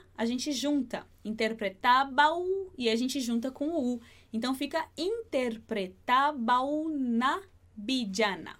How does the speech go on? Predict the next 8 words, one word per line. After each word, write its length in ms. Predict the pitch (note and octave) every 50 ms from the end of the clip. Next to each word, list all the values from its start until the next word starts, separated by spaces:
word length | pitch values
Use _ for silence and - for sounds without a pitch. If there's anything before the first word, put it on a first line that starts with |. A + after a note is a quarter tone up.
| - -
perfeito? 520 | - F3+ F#3+ - - A#3 A#3+ - - - C#5+ D5 - - - -
Faltou 360 | - A3 G#3 G#3 - B3+ C4 C#4+
um 140 | C4 A3+
N 320 | A3 A3+ C4 D4 F4+ G4 -
aqui. 400 | - G3+ G3 G3 - - F4 - - - - - - - - -
Interpretaba 1200 | G#3 G#3+ A3 A3 G#3+ G#3 A3 - - F#3+ F3+ F3 - - G#3 G#3 G#3+ A3+ A#3+ A3+ A3 B3+ C4 C#4
una 480 | C#4+ B3 A3 G#3 G#3 A3 A#3+ C4 C4+ A#3+
villana. 840 | G#3+ G#3 C4 C4+ B3 G3 F#3 F3 G#3+ G#3+ G#3 F#3+ F#3 - - -